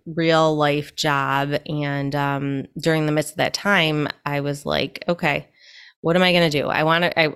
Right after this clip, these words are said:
always had an entrepreneurial type of, like, heart. And so then my, um, my sister-in-law was like,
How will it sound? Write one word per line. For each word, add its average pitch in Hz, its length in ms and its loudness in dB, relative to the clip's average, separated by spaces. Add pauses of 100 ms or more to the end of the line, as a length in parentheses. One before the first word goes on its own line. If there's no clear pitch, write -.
always 196 540 4 (340)
had 160 240 -2
an 160 120 -2
entrepreneurial 156 840 -2
type 147 240 -4
of, 147 320 -6 (360)
like, 151 260 -4 (240)
heart. - 500 -2 (480)
And 151 260 0
so 156 340 2
then 160 220 2
my, 151 320 0
um, 147 640 -4 (320)
my 151 120 0
sister-in-law 147 840 0
was 147 180 -6
like, 151 140 -4